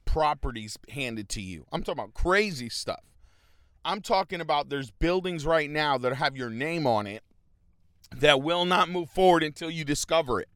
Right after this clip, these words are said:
I'm talking about properties waiting. It is that kind of acceleration right now. And so this is not an hour to get confused. It's an hour to lock into heaven. This has been our life. This has been our year. This is our year now.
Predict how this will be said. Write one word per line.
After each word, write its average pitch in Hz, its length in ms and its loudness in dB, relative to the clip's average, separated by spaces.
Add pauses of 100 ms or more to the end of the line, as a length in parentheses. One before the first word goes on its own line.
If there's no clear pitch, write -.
(480)
I'm 180 140 2
talking 185 180 -4
about 147 200 -2
properties 165 880 4
waiting. 131 540 4 (580)
It 170 200 6
is 135 280 -2
that 151 260 6
kind 160 280 -4
of 151 80 -8
acceleration 131 720 -2
right 101 200 -8
now. 78 200 -16 (680)
And 143 200 -8
so 147 460 2 (600)
this 160 380 -2
is 151 140 -8
not 160 240 0
an 180 100 -2
hour 160 260 6
to 151 60 0
get 147 220 2
confused. 143 500 -4
It's 127 140 -10
an 143 80 -4
hour 131 200 4
to 110 60 2
lock 135 360 6
into 151 220 0
heaven. 135 460 0 (580)
This 139 300 -4
has 156 160 -6
been 160 180 -2
our 160 140 2
life. 160 360 0
This 135 200 -6
has 151 160 -4
been 156 180 0
our 160 140 2
year. 160 320 -4
This 131 260 -12
is 156 140 -6
our 156 160 4
year 160 260 4
now. 160 360 2